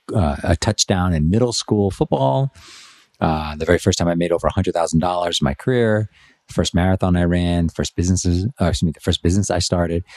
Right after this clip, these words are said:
So all of those things, write all those down. Try to leave out things that were not solely created by you. Uh, so for example, you know, meeting your wife or having your kids, those are all hugely important,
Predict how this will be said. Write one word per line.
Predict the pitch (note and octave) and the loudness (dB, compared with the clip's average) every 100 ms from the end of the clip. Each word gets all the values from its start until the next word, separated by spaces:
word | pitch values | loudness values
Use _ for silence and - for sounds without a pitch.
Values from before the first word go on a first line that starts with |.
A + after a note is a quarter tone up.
| - | -8
So | - - | -6 -2
all | A2 B2+ D3+ | 0 0 0
of | C3+ | 0
those | A#2 G#2 G2 | 0 0 -2
things, | - - D2 E2 - - - _ _ _ | -4 -4 -4 -8 -12 -18 -20 _ _ _
write | G#2+ G2 C3 F#3 | -4 0 0 0
all | D3 D3 | 0 0
those | D3+ C3 | 0 0
down. | G#2+ F#2 F#2 F2 F2 _ _ | 0 0 0 0 -4 _ _
Try | - - G#2 D3 | -4 0 0 2
to | E3+ | 2
leave | E3 D3+ | 0 0
out | C#3 B2+ - | 0 -2 -6
things | - A2 G#2+ G#2+ G#2 - - _ _ _ | -2 0 2 2 0 -2 -8 _ _ _
that | - F2+ F2+ F2+ E2 - _ _ _ - - | -4 0 2 2 0 -4 _ _ _ -20 -10
were | G2+ F#2+ F#2+ | -2 0 2
not | G2+ F#2+ | 0 0
solely | - - - G#2+ G#2+ G#2+ G#2+ G2+ | 0 0 2 2 2 2 0 0
created | - G2+ F#2 F2+ F2 D#2+ | 0 2 2 2 0 0
by | F2 | 0
you. | E2+ D#2+ E2 E2 D#2+ D#2 - - _ _ | 0 0 2 2 2 -2 -6 -18 _ _
Uh, | E2+ D#2 D#2 | -2 0 -2
so | - F2+ | -2 0
for | - | 0
example, | E2 D#2 E2+ D#2+ D#2+ E2 | 0 0 0 0 0 0
you | F2 | 0
know, | D2+ C2 - _ _ | -2 -4 -12 _ _
meeting | E2 F2+ F#2 | 0 2 2
your | F#2 F#2+ | 2 2
wife | F#2 E2+ E2 E2 E2 - | 2 0 0 -2 -2 -2
or | E2 | -2
having | F2+ F2+ | 0 0
your | F2+ | 0
kids, | F2 E2+ D#2+ | 0 -2 -2
those | G#2+ B2 | -2 0
are | E3+ | 0
all | |
hugely | D#3 - E3 A#2 G#2+ | -2 -2 -2 0 2
important, | F#2+ - A#2+ A#1+ - | 0 0 -2 -2 -6